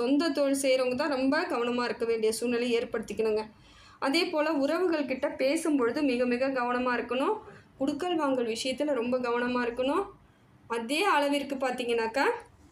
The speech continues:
ஜாமீன் கையெழுத்து போடுறது, ஃப்ரெண்டுக்காக வாங்கி கொடுத்தேன், உறவுக்காக வாங்கி கொடுத்தேன்னு எங்கேயா பணத்தெல்லாம் வாங்கி கொடுத்தீங்கன்னா, அது எல்லாமே நீங்க கட்ட வேண்டிய சூழ்நிலை ஏற்படும். அதனால உங்களுக்கு பயங்கரமான பிரச்சனைகள்லாம் வரத்துக்கு வாய்ப்புகள் இருக்குங்க.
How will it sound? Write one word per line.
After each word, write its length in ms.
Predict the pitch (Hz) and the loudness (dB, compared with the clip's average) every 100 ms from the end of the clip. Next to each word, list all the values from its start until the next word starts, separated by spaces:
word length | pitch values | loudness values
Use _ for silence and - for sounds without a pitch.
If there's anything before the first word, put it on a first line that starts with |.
| - - | -20 -8
ஜாமீன் 420 | 269 277 302 294 | -2 2 2 2
கையெழுத்து 420 | 277 247 240 233 233 | 2 2 0 -2 -4
போடுறது, 560 | 240 233 220 233 233 233 | -2 -2 0 2 2 2
ஃப்ரெண்டுக்காக 600 | 254 269 277 277 254 247 | 0 2 2 2 0 0
வாங்கி 320 | 240 233 233 | 0 -2 -2
கொடுத்தேன், 300 | 226 - 240 | -6 -2 -2
உறவுக்காக 540 | 233 262 285 277 247 240 | 0 2 0 0 0 0
வாங்கி 300 | 233 226 226 | -2 -2 -2
கொடுத்தேன்னு 200 | 220 254 | -2 -2
எங்கேயா 320 | 233 220 240 | 0 0 -2
பணத்தெல்லாம் 480 | 240 247 254 240 240 | -2 -2 -2 -2 -2
வாங்கி 240 | 226 220 | -2 -4
கொடுத்தீங்கன்னா, 300 | 220 226 262 | -6 -4 -2
அது 220 | 294 233 | -2 -2
எல்லாமே 420 | 240 302 403 392 392 | 0 2 2 4 4
நீங்க 400 | 294 330 370 277 | 4 4 4 2
கட்ட 320 | 294 285 311 | -2 -2 -2
வேண்டிய 320 | 294 277 240 | 2 2 2
சூழ்நிலை 380 | 262 269 262 233 | 0 2 2 2
ஏற்படும். 380 | 220 226 269 311 | 0 -2 0 0
அதனால 440 | 247 277 294 294 | 0 0 2 0
உங்களுக்கு 460 | 233 226 220 320 330 | 0 0 0 -2 -2
பயங்கரமான 720 | 220 233 285 311 294 294 285 | -2 0 2 2 2 2 0
பிரச்சனைகள்லாம் 680 | 262 233 262 233 233 254 226 | -2 -2 -2 0 0 0 0
வரத்துக்கு 340 | 220 233 240 | -2 -2 -4
வாய்ப்புகள் 460 | 226 247 247 240 220 | -2 -2 -2 0 2
இருக்குங்க. 440 | 220 247 208 | 2 0 -2